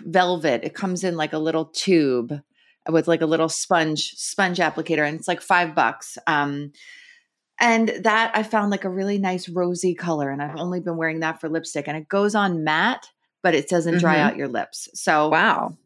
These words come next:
Speaker 2: that's a cool trick.
Speaker 1: Yes, a cool trick. The first sunscreen that made me start using sunscreen, which you know this brand, Supergoop.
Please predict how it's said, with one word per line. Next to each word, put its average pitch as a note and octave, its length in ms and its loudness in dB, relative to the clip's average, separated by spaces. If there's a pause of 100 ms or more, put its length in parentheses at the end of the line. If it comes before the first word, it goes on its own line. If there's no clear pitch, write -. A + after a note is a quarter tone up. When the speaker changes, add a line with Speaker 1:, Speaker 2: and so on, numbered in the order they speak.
Speaker 2:
that's D#3 240 -2
a - 40 0
cool C3+ 240 -2
trick. B2 360 0 (160)
Speaker 1:
Yes, - 300 0
a F3+ 60 -6
cool A3+ 220 -6
trick. - 300 -4 (1000)
The G#3 140 2
first A#3+ 540 0
sunscreen A#3+ 600 2
that G3+ 100 -2
made F#3+ 240 2
me G#3+ 100 2
start A3+ 240 0
using A#3 280 -2
sunscreen, F#3+ 960 -2
which F3+ 240 -6
you F3+ 140 -4
know E3 200 0
this E3 200 -6
brand, D#3+ 380 -2
Supergoop. F3+ 760 2